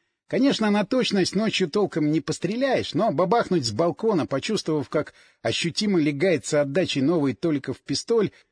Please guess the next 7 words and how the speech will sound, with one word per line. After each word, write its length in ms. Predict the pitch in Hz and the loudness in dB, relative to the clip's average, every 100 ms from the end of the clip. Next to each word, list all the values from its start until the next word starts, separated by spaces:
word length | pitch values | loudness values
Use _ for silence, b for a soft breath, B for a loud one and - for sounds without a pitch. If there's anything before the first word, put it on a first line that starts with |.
| _ | _
ослепляя 520 | 98 143 147 190 185 | -4 -2 0 4 4
мощной 460 | 160 175 170 - 139 | 6 4 4 4 2
вспышкой 480 | - - 151 - 131 | 0 -2 -2 -2 -2
пламени, 540 | 190 233 214 202 185 - _ - | 0 2 4 2 2 -2 _ -4
мы 160 | 220 | -2
все 200 | - 202 | 0 -2
смогли. 520 | - 170 147 98 69 | 2 0 2 -2 -6